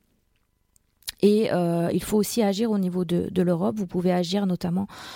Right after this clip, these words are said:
auprès des eurodéputés pour demander à ce que l'avortement en Europe soit inclus, euh, dans la charte des droits fondamentaux. Ça serait, euh, ça serait bien, bien de faire ça, quoi. Donc, euh, en Europe, notamment, un,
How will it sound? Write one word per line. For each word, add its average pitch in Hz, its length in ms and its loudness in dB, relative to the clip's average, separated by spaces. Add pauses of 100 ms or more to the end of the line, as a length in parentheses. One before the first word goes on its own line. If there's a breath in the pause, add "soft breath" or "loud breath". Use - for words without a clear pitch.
(220 loud breath)
auprès 196 300 2
des 185 180 2
eurodéputés 196 840 0 (480 loud breath)
pour 190 240 -2
demander 202 680 2
à 190 120 2
ce - 120 -6
que - 160 -2
l'avortement 190 580 2
en 190 60 2
Europe 185 300 0
soit - 240 -2
inclus, 202 520 0 (120)
euh, 170 300 0
dans 175 200 0
la 170 140 -2
charte - 420 -2
des 175 140 0
droits 175 220 0
fondamentaux. 170 800 -2 (920 loud breath)
Ça 175 220 -2
serait, 175 580 -2
euh, 160 240 -4 (1500)
ça - 160 -6
serait 170 320 -2
bien, 165 360 -6
bien 165 180 -6
de 170 80 -8
faire 180 160 -8
ça, - 240 -8
quoi. 175 180 -6 (540 loud breath)
Donc, 190 240 -2
euh, 190 80 2
en 185 80 0
Europe, 190 320 -2
notamment, 185 400 -2
un, 175 160 -2